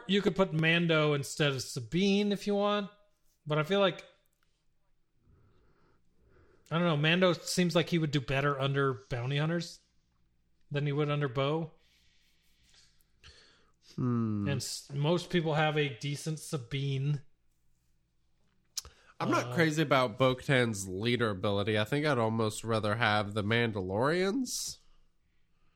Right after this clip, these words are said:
Speaker 1: Does that, does she fall under that? She's not a scoundrel,
Speaker 2: What do you mean,
Speaker 1: though.
Speaker 2: does she fall under it?
Speaker 1: Bo-Katan's not a scoundrel.
Speaker 2: That's true, I guess.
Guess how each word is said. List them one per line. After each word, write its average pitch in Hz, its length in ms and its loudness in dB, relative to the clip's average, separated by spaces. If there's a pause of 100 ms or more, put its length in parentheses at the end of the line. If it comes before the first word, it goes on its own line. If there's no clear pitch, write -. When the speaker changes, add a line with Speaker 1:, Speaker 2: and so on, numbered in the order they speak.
(840)
Speaker 1:
Does 131 180 -4
that, 143 300 -2
does 135 120 -2
she - 220 -2
fall 180 420 2
under 254 240 -4
that? 277 340 -2 (1300)
She's 190 220 -4
not 240 160 2
a 165 40 2
scoundrel, 196 560 0
Speaker 2:
What 143 60 0
do 139 40 2
you 127 60 0
mean, 110 80 -4
Speaker 1:
though. 107 80 0
Speaker 2:
does - 80 -10
she 110 120 -12
fall 104 360 -2
under 104 300 -2
it? - 100 -6 (720)
Speaker 1:
Bo-Katan's 202 480 -2
not 185 80 2
a - 40 0
scoundrel. 131 600 -4 (2000)
Speaker 2:
That's 220 600 -12
true, 98 600 -4
I 98 120 -2
guess. 104 720 -6